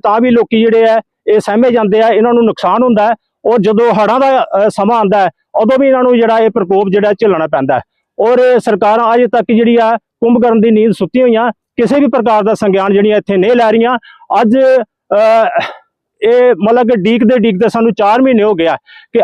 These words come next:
ਅੱਜ ਸਰਕਾਰ ਜਿਹੜੀ ਹੈ ਕੋਈ, ਅਹ, ਇੱਥੇ ਕੰਮ ਸ਼ੁਰੂ ਕਰੇਗੀ, ਲੋਕਾਂ ਨੂੰ ਮੁਆਵਜ਼ਾ ਦੇਗੀ, ਅਹ, ਕੱਲ੍ਹ ਦੇਗੀ, ਪਰਸੋਂ ਦੇਗੀ,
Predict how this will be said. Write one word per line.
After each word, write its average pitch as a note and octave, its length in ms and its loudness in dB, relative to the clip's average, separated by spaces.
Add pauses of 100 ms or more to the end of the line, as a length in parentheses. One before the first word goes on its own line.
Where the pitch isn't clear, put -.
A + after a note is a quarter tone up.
(140)
ਅੱਜ G#3+ 140 0
ਸਰਕਾਰ A#3+ 420 0
ਜਿਹੜੀ A#3+ 240 0
ਹੈ A#3+ 100 2
ਕੋਈ, A#3+ 300 0
ਅਹ, G3+ 160 0
ਇੱਥੇ A3 220 -2
ਕੰਮ G#3+ 200 0
ਸ਼ੁਰੂ A#3 260 0
ਕਰੇਗੀ, A#3 380 0
ਲੋਕਾਂ G#3+ 260 0
ਨੂੰ G#3+ 80 0
ਮੁਆਵਜ਼ਾ G3 340 0
ਦੇਗੀ, A#3 400 0
ਅਹ, G#3 880 -2
ਕੱਲ੍ਹ A#3+ 240 0
ਦੇਗੀ, A3+ 340 0
ਪਰਸੋਂ A#3+ 340 -2
ਦੇਗੀ, A#3+ 360 0